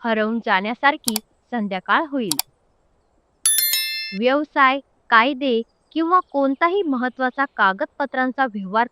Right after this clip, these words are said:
करताना काळजी घ्या. प्रत्येक शब्दाचा अर्थ समजल्याशिवाय कोणतीही सही करू नका, नाहीतर पुढे जाऊन अडचणीत याल.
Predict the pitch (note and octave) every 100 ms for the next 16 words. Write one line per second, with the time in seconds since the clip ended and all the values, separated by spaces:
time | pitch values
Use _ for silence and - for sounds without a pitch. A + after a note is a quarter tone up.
0 | - F#3 - C4+ B3+ C4 - _ - F3+
1 | E3 - D#4+ - G3 F3 - _ _ -
2 | C#4 - F#4+ F4+ - B3 G3+ A#3 - C4+
3 | - A#3+ - F4 - B3 A3+ G#3 A#3 A#3+
4 | - C#4+ G#3+ F3 - _ _ C#4 D#4 D#4
5 | F4 E4 F4 - A#3 C#4 - G3+ D4 F#4
6 | A#3+ F#3+ D#3+ - _ _ G3 G#3 F#3+ F3+
7 | G#3 C4 _ _ _ C4+ E4 F#4 B3 B3+
8 | D4+ - G3+ F3+ G3 B3 - A3+ F#3 C3+